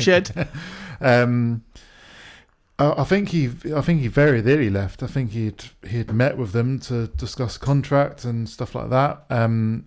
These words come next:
Speaker 2: at which point I sent him quite a lengthy message on Facebook.
Speaker 1: <laughs> You don't have a Facebook account anymore.
Speaker 2: No, this
Speaker 1: Is
Speaker 2: is
Speaker 1: this
Speaker 2: one of the reasons
Speaker 1: <laughs> Yeah,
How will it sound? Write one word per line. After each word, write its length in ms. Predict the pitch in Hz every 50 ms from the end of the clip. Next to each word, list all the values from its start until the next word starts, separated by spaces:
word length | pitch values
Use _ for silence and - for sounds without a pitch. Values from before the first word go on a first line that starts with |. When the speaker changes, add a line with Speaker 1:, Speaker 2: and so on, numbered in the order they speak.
| _ -
Speaker 2:
at 240 | - 139 127 131 123
which 300 | 127 135 131 - - -
point 420 | - - 135 127 117 113 113 139 - - - -
I 640 | - 120 117 113 110 110 110 107 107 104 104 104 98 - _ _ _
sent 340 | - - - - 117 113 107
him 140 | 101 98 98
quite 220 | - - 117 113
a 20 | 107
lengthy 680 | 101 101 107 104 107 - - - - - 101 98 95
message 720 | 95 98 98 92 87 - - 107 101 98 92 - - - - - -
on 180 | - 107 98 92
Facebook. 640 | - - 101 95 92 - - - 113 - - - - - - - - - - -
Speaker 1:
<laughs> 1000 | - 143 - - - - - - 107 - - 131 - 640 640 605 539 571 571 - - - 277 - - 320 302 - - 269 277 - - - - 190 - - 233 262 269 277 180 147
You 160 | 254 285 -
don't 200 | 339 330 285 277
have 160 | 269 294 277
a 40 | 269
Facebook 440 | 240 - 277 285 269 - 240 208 190
account 340 | 190 - - 220 220 226 -
anymore. 480 | 180 185 180 170 165 156 151 151 170 156
Speaker 2:
No, 140 | 131 143 170 - -
this 240 | - 151 131 135 120
Speaker 1:
Is 60 | 190
Speaker 2:
is 60 | 175 - - - 135 123
Speaker 1:
this 80 | 123
Speaker 2:
one 180 | 143 165 180 180
of 100 | 175 147
the 120 | 165 156
reasons 460 | 151 151 147 147 147 131 147 135 131
Speaker 1:
<laughs> 80 | 135 131
Yeah, 40 | 127